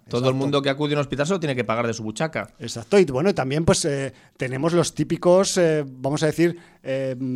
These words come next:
Speaker 2: personajes secundarios como el típico pesado que está en la sala de espera
Speaker 1: El
Speaker 2: del hospital.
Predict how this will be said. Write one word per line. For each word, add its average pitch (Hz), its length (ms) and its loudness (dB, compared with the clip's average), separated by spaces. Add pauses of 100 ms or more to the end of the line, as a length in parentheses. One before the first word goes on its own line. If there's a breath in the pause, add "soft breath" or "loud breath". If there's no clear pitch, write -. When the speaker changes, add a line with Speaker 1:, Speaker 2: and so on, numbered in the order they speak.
Speaker 2:
personajes 139 400 -2
secundarios 165 640 6
como 180 380 4 (220 loud breath)
el 143 240 -2
típico 170 760 6 (280 soft breath)
pesado 175 640 4
que 165 200 2
está 160 280 4
en 175 120 6
la 170 80 6
sala 165 240 2
de 160 60 4
espera 165 260 4
Speaker 1:
El 160 60 6
Speaker 2:
del 160 100 6
hospital. 151 160 6